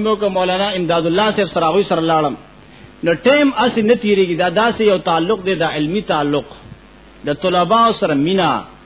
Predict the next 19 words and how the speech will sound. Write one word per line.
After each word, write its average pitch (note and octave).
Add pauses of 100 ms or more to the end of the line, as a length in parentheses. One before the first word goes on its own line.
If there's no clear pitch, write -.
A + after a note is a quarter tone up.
(320)
چې C#3
دا G#3
تعلق F#3+ (2000)
دا D#3+
داسې A#3+
تعلق G3+
دی G#3
چې D#3+
دا G3
د F#3
خپل A#3+
اولاد F#3
نه E3
زیات E3
مینه D3+
محبت B2
وي A2
دی G2+
کی. -